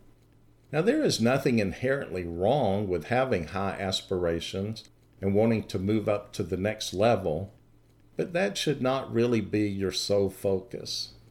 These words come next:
If that is your sole focus, then you will always be worried more about yourself and focused on yourself more than those you lead. I remember interviewing Mike Abrashoff a few years ago.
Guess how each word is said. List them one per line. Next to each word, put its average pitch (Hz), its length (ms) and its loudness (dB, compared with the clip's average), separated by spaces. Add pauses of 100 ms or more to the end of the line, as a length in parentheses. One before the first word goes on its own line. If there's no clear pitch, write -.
(420)
If 104 160 -6
that 196 200 2
is 185 160 4
your 147 120 0
sole 123 320 2
focus, 131 800 -2 (320)
then 135 160 2
you 156 100 4
will 123 220 4
always 160 500 4
be 135 220 -2
worried 127 560 2
more 160 580 2 (140)
about 139 440 0
yourself 120 920 2 (500)
and 139 180 0
focused 180 600 2
on 151 260 0
yourself 95 720 0 (400)
more 143 340 4
than 135 360 0
those 107 420 0
you 95 160 -4
lead. 82 580 -6 (960)
I 113 40 -2
remember 156 520 4
interviewing 139 680 2
Mike 131 360 0
Abrashoff 117 640 0
a 98 60 -2
few 104 200 -8
years 104 360 -2
ago. 85 420 -4